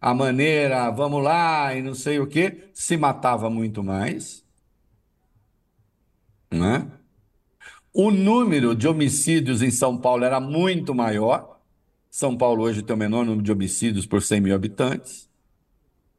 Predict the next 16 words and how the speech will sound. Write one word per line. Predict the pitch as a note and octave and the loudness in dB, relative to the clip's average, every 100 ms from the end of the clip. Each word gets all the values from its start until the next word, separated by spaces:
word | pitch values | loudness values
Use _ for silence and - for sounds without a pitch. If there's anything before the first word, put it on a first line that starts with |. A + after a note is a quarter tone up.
| _ _ _ _ _ _ | _ _ _ _ _ _
também | - A3+ F3+ D3+ E3+ | 0 2 2 2 2
em | F#3+ | 0
razão | F#3+ F#3+ C#3 C#3+ | 0 0 -2 0
de | |
uma | E3 F3+ | 0 -2
polícia | F#3+ F#3+ C3+ C#3 E3+ | -2 -2 -2 -4 -6
que | - | -6
se | F3 | -4
profissionalizou. | E3 D#3+ - F3 E3+ F#3 F#3 C#3+ A2+ G#2+ - _ _ _ _ _ _ _ _ _ _ _ _ _ _ _ _ _ _ _ _ | -2 -4 -2 0 0 0 -2 0 -2 -4 -16 _ _ _ _ _ _ _ _ _ _ _ _ _ _ _ _ _ _ _ _
E | A#3 G#3 | -2 0
nós | C#3+ A#2+ | 2 0
temos | - A#2 A#2+ C3+ - - | 0 -2 -2 -6 -12 -4
o | E3 | -2
recuo | D#3 F#3+ - D#3 E3+ G#2+ D#2+ - | -2 -4 -4 -2 0 -2 -4 -6
evidenciado | G#2 A2 A#2 C3+ C3+ B2+ A#2+ C#3 | -4 -4 -4 -4 -2 0 0 0
aí, | D3+ A#2+ A2+ A2+ | 0 0 -4 -10